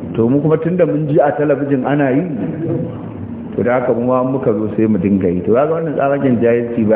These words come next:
ya sabo mu san me ake cewa ba, kawai dai mu faɗa mu. Shi yasa idan an je filin motsa jikin nan, to, sai a ɗauko maku mai, mai, mai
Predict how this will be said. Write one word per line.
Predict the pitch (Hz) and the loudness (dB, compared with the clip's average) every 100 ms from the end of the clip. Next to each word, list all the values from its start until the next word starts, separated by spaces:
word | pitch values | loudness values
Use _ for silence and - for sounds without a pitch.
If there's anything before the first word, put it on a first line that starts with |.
| 113 | 2
ya | |
sabo | 117 113 117 | 0 0 -2
mu | 110 98 | -2 0
san | 110 | 2
me | 110 | 2
ake | - 101 98 87 | 2 0 0 0
cewa | 98 | 0
ba, | 98 131 | 0 0
kawai | 131 | 0
dai | 107 | 0
mu | 110 110 | -2 -4
faɗa | 101 - 92 | -2 -2 -2
mu. | 95 95 - - - - - - - - | -4 -6 -8 -8 -8 -12 -12 -14 -14 -6
Shi | - | -2
yasa | 139 147 127 - - - - 110 | 2 2 0 -4 -6 -8 -6 -2
idan | 104 127 127 | 0 0 0
an | 127 127 | 0 0
je | 131 131 - | 0 -2 0
filin | 127 127 | 2 2
motsa | 131 127 127 | 2 0 0
jikin | 107 95 - 110 | -2 0 0 0
nan, | 107 135 - - - - - - - - - - - - - - | 0 -2 -4 -10 -12 -12 -12 -12 -14 -14 -14 -14 -12 -12 -12 -4
to, | 104 85 - - - - - - - - - 98 87 - - | -2 -2 -6 -10 -12 -14 -14 -12 -12 -12 -10 -10 -10 -10 -2
sai | 131 | -2
a | 117 117 | 0 -2
ɗauko | 113 - 120 | -2 0 0
maku | 120 - 117 | 0 0 0
mai, | 101 92 | 2 2
mai, | 95 98 | 0 0
mai | 196 | 0